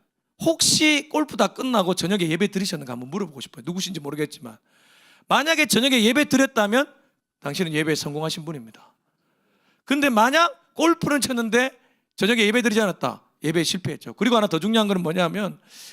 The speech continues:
신약 시대 이유는 구약과 다릅니다. 구약은 십계명에 보면 안식일을 기록하여 거룩하게 지키라고 했지만 신약 시대는 예수 그리스도가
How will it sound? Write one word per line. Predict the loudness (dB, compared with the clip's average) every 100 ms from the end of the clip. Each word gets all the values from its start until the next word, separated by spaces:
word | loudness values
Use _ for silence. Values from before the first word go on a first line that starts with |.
| -16 0
신약 | 2 2 2 2
시대 | 4 4 4
이유는 | 0 0 2 2 0 -6 -18 _ _ _
구약과 | 0 0 0
다릅니다. | -6 -6 -8 -12 -20 _ _ _ _
구약은 | 0 4 4 4 -2 -4
십계명에 | -4 0 2 2 2
보면 | 2 2 2 -2 _ _ -4
안식일을 | -2 0 0 2 2
기록하여 | 4 2 2 0 0
거룩하게 | 0 0 2 -2 -2
지키라고 | -2 -4 -2 -2
했지만 | -2 -4 -4 -4 -6 _ _ -8
신약 | -4 0 2 0
시대는 | 0 -2 -2 -4 -12 _ _ _ _ _ _ _ -2
예수 | 0 0 2 2
그리스도가 | 4 0 0 2 2 0